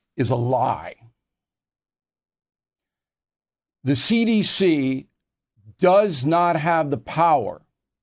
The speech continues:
to mandate abortion information because health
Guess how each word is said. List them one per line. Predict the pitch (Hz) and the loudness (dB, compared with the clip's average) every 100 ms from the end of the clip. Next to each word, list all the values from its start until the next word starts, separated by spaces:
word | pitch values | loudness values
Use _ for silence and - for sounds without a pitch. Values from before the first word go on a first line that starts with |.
| _ _ _ _ _ _ _ | _ _ _ _ _ _ _
to | 147 | -2
mandate | 143 165 185 180 160 156 147 | 2 2 2 2 2 2 0
abortion | 120 131 143 135 139 | 0 0 0 -2 -4
information | 135 123 120 131 139 131 135 113 | -4 -6 -4 -2 -2 -2 -6 -6
because | 107 110 - - 202 110 - 113 - - _ _ _ _ _ _ _ _ _ _ _ _ | -8 -10 -10 -4 -2 -2 -8 -18 -20 -20 _ _ _ _ _ _ _ _ _ _ _ _
health | _ - 269 294 294 - | _ -2 2 2 0 -10